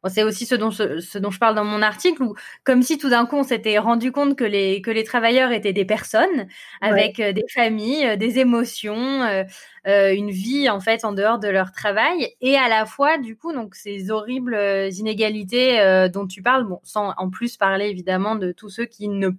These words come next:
Speaker 1: pouvaient pas, qui n'avaient pas finalement presque le luxe en fait de télétravailler. Et, euh, d'ailleurs c'était une des questions que je voulais te poser. Le, le féminisme fait beaucoup partie, euh, de, de tes, de tes écrits, de ce que tu publies.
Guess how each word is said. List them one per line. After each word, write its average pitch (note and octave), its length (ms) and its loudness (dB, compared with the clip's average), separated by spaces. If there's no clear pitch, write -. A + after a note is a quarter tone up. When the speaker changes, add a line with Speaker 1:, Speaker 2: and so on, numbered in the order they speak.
Speaker 1:
pouvaient G#3 300 2
pas, A#3 240 4
qui C4 120 -10
n'avaient F#3 160 4
pas G3 140 2
finalement F#3+ 420 -2
presque F#3+ 300 -14
le F#3+ 100 2
luxe C#4+ 280 2
en G#3+ 80 -4
fait A3 320 -6
de F#3 120 -4
télétravailler. F#3 720 -4
Et, A3 260 6
euh, G#3+ 420 0
d'ailleurs A3 320 4
c'était A3 240 0
une A3 140 -4
des G#3+ 100 -2
questions A#3+ 280 0
que D4 60 2
je B3+ 80 -2
voulais G#3 240 2
te G#3+ 100 -4
poser. G#3+ 440 0
Le, A3 220 4
le G3+ 160 0
féminisme A3+ 580 0
fait G3 140 -2
beaucoup A3 280 -4
partie, B3+ 400 -2
euh, G3+ 400 4
de, F3+ 440 0
de F3+ 80 -4
tes, F3+ 400 0
de E3+ 120 -8
tes F#3 200 -2
écrits, F#3+ 260 0
de C#4 100 0
ce F#3 80 -10
que G#3+ 80 -4
tu F#3+ 160 -8
publies. G#3 320 -4